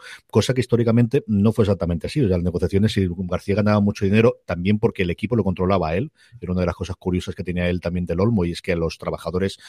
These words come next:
no eran trabajadores de la cadena, sino eran trabajadores tuyos, y él tenía como trescientos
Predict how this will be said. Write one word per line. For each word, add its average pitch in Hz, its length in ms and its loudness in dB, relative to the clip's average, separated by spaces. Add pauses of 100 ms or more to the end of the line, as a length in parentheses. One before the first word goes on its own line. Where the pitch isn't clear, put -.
(140)
no 92 120 0
eran 98 100 2
trabajadores 92 440 -2
de 92 60 -2
la 85 60 -2
cadena, 113 260 -2
sino - 160 -10
eran 90 80 -4
trabajadores 90 500 -4
tuyos, 104 360 -6
y 92 40 -4
él 85 140 -6
tenía 87 220 -4
como 90 140 -2
trescientos 95 600 -4